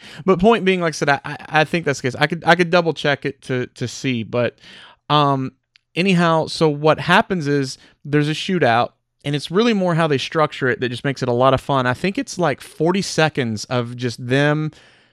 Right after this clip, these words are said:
just hanging there before they finally draw, which is great because forty seconds is a long time when you're watching something, and it allows you to sort of, um,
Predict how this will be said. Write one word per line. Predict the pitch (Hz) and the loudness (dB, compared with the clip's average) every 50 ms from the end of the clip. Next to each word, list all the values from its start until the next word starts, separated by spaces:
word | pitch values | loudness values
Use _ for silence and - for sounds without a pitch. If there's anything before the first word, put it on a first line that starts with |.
| _ _ _ _ _ _ - | _ _ _ _ _ _ -12
just | 117 127 127 - - _ | -8 -6 -6 -6 -8 _
hanging | - - - - 147 151 156 151 143 135 123 117 113 | -14 -12 -6 -2 2 2 2 4 2 0 0 0 -2
there | 110 98 78 78 - - _ | -4 -4 -6 -8 -12 -14 _
before | - 117 - 143 | -12 -4 -2 0
they | 127 123 | 0 0
finally | 117 - - - 139 143 147 147 147 143 | -2 -2 0 0 0 2 0 0 -2 -4
draw, | 131 123 123 131 131 127 110 - - - _ _ _ _ _ _ _ _ _ _ | -4 -2 -2 0 0 -2 -2 -4 -10 -12 _ _ _ _ _ _ _ _ _ _
which | 165 147 170 | -2 0 0
is | 151 139 | -2 -2
great | 139 139 185 240 247 294 226 170 - - 147 | -2 -2 0 2 2 2 0 -2 -4 -6 -6
because | 135 143 - - 147 123 | -6 -6 -2 -2 -4 -4
forty | - - 247 254 220 | -2 -2 -2 -2 -2
seconds | - 214 196 - 226 185 156 147 | -2 -2 -2 -2 -2 -4 -2 -4
is | 131 | -4
a | 127 110 | -6 -6
long | 107 110 117 - 190 202 202 202 196 190 180 | -8 -10 -10 -10 -8 -6 -4 -4 -4 -4 -2
time | 156 185 185 185 185 175 | 0 2 2 2 2 0
when | 160 151 | -2 -2
you're | 139 131 | -2 -2
watching | 123 120 131 147 - - 208 214 | -2 -2 -2 -2 -2 -4 -6 -4
something, | - 247 240 254 240 - 277 285 285 - _ - - - - - - _ _ | -2 -2 -2 -2 0 -2 -2 -2 -4 -6 _ -20 -20 -20 -20 -20 -20 _ _
and | - 156 165 | 0 2 4
it | 156 | 4
allows | 151 151 151 156 165 180 185 165 165 | 4 4 6 4 4 4 4 2 2
you | 180 175 165 | 0 -2 -2
to | 156 - - 156 | -2 -4 -4 -4
sort | 143 - - 160 156 151 147 | -4 -4 -2 0 0 2 2
of, | 143 139 135 127 120 120 147 - _ _ | 2 2 0 0 -2 -4 -8 -14 _ _
um, | 139 139 131 127 123 123 117 117 113 117 113 110 104 | -4 -2 0 0 -2 -2 -2 -2 -2 -4 -4 -6 -8